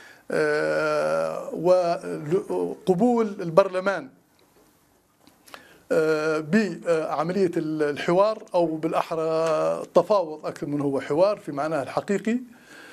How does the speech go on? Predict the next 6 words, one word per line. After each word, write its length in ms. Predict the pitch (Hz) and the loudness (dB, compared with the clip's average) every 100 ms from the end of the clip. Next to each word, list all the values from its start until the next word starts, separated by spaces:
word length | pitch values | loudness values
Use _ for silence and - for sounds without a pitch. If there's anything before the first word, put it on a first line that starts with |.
| - - - | -20 -20 -4
آه، 1080 | 160 151 151 147 151 151 151 151 160 160 - - _ _ 175 | 0 2 2 0 0 0 0 0 0 -2 -6 -12 _ _ -4
هذا 380 | 180 160 202 190 | -2 4 4 2
التفاوض 560 | - 175 220 208 226 214 - _ - - | -6 0 2 2 0 -4 -18 _ -20 2
قبله، 560 | 208 190 175 170 180 - - | 4 4 0 0 -4 -8 -4
آه، 220 | 156 151 151 | -2 -2 0
البرلمان 800 | 147 185 160 175 214 208 208 | 4 4 4 2 0 -2 -8